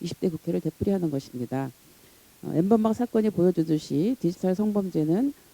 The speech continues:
온 오프라인을 넘나들면서 확대 재생산되는 성폭력이자 성착취입니다. 어, 따라서 불법 성착취물을 이용한 협박, 강요 처벌,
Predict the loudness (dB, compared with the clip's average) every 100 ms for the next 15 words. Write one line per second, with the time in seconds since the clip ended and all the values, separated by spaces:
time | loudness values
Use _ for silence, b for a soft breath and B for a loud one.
0 | b 0 2 2 2 2 2 2 0 0
1 | 2 2 2 0 0 -2 -2 -8 -8 -4
2 | -4 -2 -2 0 -2 -2 -2 -2 0 0
3 | -2 -6 -16 -4 -2 0 0 2 2 2
4 | 0 0 -2 -6 -8 -10 -6 -4 -2 -4
5 | -6 -8 -20 b b b b -6 -2 2
6 | 2 2 0 0 0 -2 -4 -6 -8 -10
7 | -16 -6 -4 -2 -2 -2 -2 0 0 0
8 | 0 -2 -4 b b b b -6 -6 -4
9 | -2 -2 -2 -4 0 2 0 0 -4 2
10 | 2